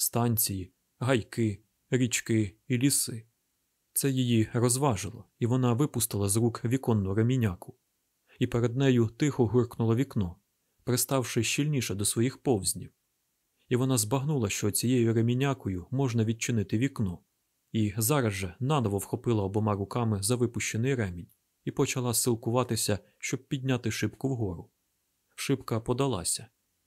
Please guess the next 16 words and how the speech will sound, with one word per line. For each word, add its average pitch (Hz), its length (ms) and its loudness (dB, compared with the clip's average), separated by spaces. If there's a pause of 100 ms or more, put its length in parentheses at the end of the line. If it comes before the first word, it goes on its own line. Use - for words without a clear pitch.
(160)
Дівчина 127 400 0
тоді 117 280 0
зі 104 100 0
споду 117 380 0
підхопила 127 640 -2
її 113 200 2
обома 113 380 0
руками 101 480 -2 (180)
і 139 180 -2
висадила 113 560 0
її 107 180 0
вгору, 120 440 -4 (300)
майже 117 360 0
по 123 140 -6
саме 117 300 0
нікуди, 113 520 -6